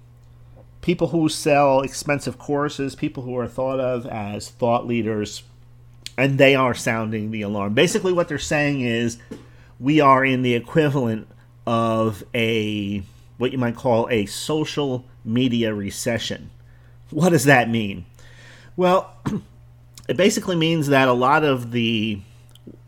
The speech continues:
I guess we can call them influencers, although they were saying that that word in itself is being now looked at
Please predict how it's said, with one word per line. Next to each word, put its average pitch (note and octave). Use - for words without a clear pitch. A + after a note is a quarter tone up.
I E3
guess D4
we E4+
can A3+
call A3
them F#3
influencers, B2+
although D#3
they D#3+
were A3
saying C#3
that C3
that D3+
word D3
in C3
itself C#3
is A2+
being A#2+
now A2+
looked A#2
at G#2